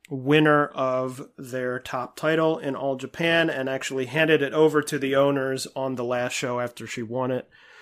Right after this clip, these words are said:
Um, but it was a bit of a w-, a strange time for Joshi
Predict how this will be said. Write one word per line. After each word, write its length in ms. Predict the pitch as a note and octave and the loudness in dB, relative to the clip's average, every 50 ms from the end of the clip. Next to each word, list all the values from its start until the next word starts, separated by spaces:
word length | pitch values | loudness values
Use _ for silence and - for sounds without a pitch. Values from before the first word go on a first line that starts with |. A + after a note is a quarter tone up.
| - - - - - _ _ _ _ - | -20 -20 -20 -20 -20 _ _ _ _ -14
Um, 440 | G#2+ G#2 G#2+ G#2+ A2+ A2+ A2+ A2+ - _ _ _ _ _ _ _ _ - _ _ _ _ _ _ _ _ _ - | -12 -12 -10 -12 -12 -12 -14 -16 -18 _ _ _ _ _ _ _ _ -20 _ _ _ _ _ _ _ _ _ 2
but 100 | E3+ F#3+ | 2 4
it 80 | G3+ | 6
was 160 | G3+ G3+ E3+ | 6 6 6
a 60 | G3 F3+ | 4 6
bit 200 | D#3 G#3 A#3+ C4 | 6 8 8 8
of 140 | B3 G3+ | 8 8
a 60 | A#3 G#3+ | 8 6
w-, 260 | F3+ E3+ F#3 G3+ - | 6 4 2 2 2
a 120 | - F3 E3+ | 0 0 0
strange 560 | - - - G3+ G3+ G3+ G3+ G#3 G3 - - | 0 2 4 6 6 8 6 4 4 0 0
time 360 | - F#3 F3+ F3 F3+ F3+ F3+ | 4 6 6 8 8 6 4
for 160 | F3 - F3+ | 4 2 0
Joshi 760 | E3 C3+ D#3+ E3 D#3+ E3 - - D#3+ D3+ D3 D3+ D#3 D3+ - | 0 2 4 4 4 4 2 0 0 0 0 0 -2 -4 -10